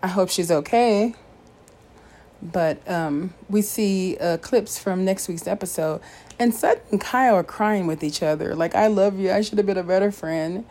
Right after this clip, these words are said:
And then we get, uh, I saw Garcelle versus Dorit. Oh, no. Please, no.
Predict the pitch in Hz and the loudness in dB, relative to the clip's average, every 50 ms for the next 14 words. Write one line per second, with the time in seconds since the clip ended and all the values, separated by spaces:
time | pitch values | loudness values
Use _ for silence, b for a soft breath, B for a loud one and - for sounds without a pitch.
0 | B B B B B B B B B - - 208 202 202 208 233 247 262 269 262 | B B B B B B B B B -2 2 4 4 4 4 2 2 2 2 0
1 | 247 220 190 185 226 220 214 185 185 190 - - 196 190 180 - - - 208 226 | 0 -2 -2 0 0 0 2 0 -4 -4 -2 0 0 0 0 0 -2 -2 -2 -2
2 | 226 - - 294 269 233 202 185 165 - - 185 180 175 - - - 202 190 190 | -2 -2 0 2 2 2 0 -2 -4 -4 -4 -2 -2 -4 -4 0 2 4 4 4
3 | 175 180 175 170 165 170 165 156 156 165 160 156 156 151 147 - - - - - | 2 0 -2 -2 -4 -10 -10 -6 -6 -4 -4 -2 -2 -2 -4 -4 -8 -16 -18 -10
4 | - - 196 196 190 180 165 160 160 156 156 156 156 156 156 156 151 160 165 - | -4 -2 0 0 0 0 -2 -2 -2 -2 -2 -2 -4 -4 -4 -4 -4 -6 -6 -10
5 | - - - - 185 202 202 190 175 165 - - 160 160 160 160 165 175 175 175 | -16 -16 -10 -4 -2 0 0 0 -2 -4 -6 -4 -4 -2 -2 -2 -2 0 0 0
6 | 175 180 190 | 0 0 -2